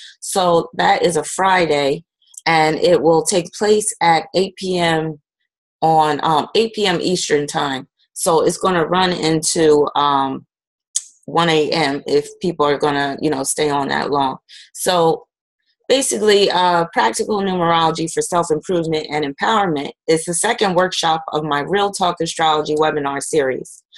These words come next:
Upon completion of this four-hour workshop, you will have the ability to make better sense of your place in the world,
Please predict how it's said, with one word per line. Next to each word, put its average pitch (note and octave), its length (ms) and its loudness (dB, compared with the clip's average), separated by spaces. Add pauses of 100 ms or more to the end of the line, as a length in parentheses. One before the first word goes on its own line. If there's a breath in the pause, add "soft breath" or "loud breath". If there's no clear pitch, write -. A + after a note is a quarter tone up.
(280 loud breath)
Upon G#3+ 320 -2
completion G#3 500 -2
of F3 120 -2
this F3 160 0
four-hour D#3+ 580 0
workshop, D#3+ 500 -4 (460 soft breath)
you G3 100 -4
will G3 120 2
have F3+ 180 0
the D#3+ 160 0
ability G3 540 0
to - 100 -6
make E3+ 220 -2
better D#3+ 200 2
sense F3 360 -4
of D#3 80 -4
your D3 180 0
place A3+ 300 -2
in E3 80 -2
the D3+ 80 -2
world, D3 380 0